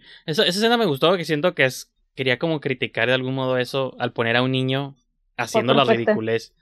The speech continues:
Speaker 1: a la que los papás someten a sus niñas. Y como que la movie expuso, o sea, como que, ajá, de stripper, ¿no? Y avienta
Speaker 2: Ujú.
Speaker 1: dinero y todo. Pero es que es eso, o sea, siento que eso es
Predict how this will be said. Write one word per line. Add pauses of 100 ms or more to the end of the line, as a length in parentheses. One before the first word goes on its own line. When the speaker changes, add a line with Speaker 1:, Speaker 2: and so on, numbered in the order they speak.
(500)
Speaker 1:
a
la
que
los
papás
someten
a
sus
niñas. (880)
Y
como
que
la
movie
expuso,
o
sea,
como
que,
ajá,
de
stripper,
¿no?
Y
avienta
Speaker 2:
Ujú.
Speaker 1:
dinero
y
todo. (460)
Pero
es
que
es
eso,
o
sea,
siento
que
eso
es